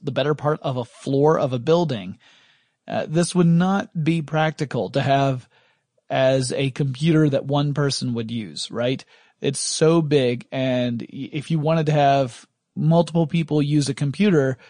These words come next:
and you needed to have multiple computers, then you would be dedicating floors of your buildings to just the, just a few computers. It's, it was not an efficient means. And in fact, that was one of the big problems with the computers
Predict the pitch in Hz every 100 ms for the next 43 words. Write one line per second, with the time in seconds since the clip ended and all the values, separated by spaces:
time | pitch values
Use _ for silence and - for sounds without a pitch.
0 | _ _ - 143 147 156 143 143 139 139
1 | 147 139 135 - 127 190 170 123 117 -
2 | _ _ _ - 170 202 175 180 175 170
3 | - 160 147 135 123 - _ - 190 190
4 | 143 117 117 - 135 131 123 147 151 135
5 | 107 123 131 - _ - - 135 127 120
6 | - 143 - 139 127 123 120 - 139 143
7 | 147 - 170 160 143 120 123 - - -
8 | _ _ _ - 139 139 - - 156 147
9 | 151 196 180 147 - 156 - 135 131 139
10 | 139 120 110 - - _ 147 143 147 143
11 | 139 160 208 180 185 165 135 143 131 143
12 | 139 131 127 120 - 127 147 170 131